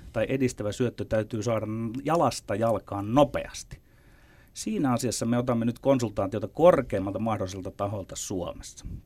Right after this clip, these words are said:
Tervetuloa parhaimmin, alamies Jari Litmanen. Miten se temppu tehdään? Palo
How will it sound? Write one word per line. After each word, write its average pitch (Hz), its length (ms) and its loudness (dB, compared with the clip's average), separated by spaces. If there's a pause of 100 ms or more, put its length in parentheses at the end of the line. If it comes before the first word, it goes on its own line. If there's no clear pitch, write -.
(240)
Tervetuloa 147 580 4
parhaimmin, 127 500 2
alamies 123 680 4
Jari 123 360 2
Litmanen. 87 600 0
Miten 180 320 4
se 151 100 0
temppu 135 340 2
tehdään? 104 440 0
Palo 123 380 0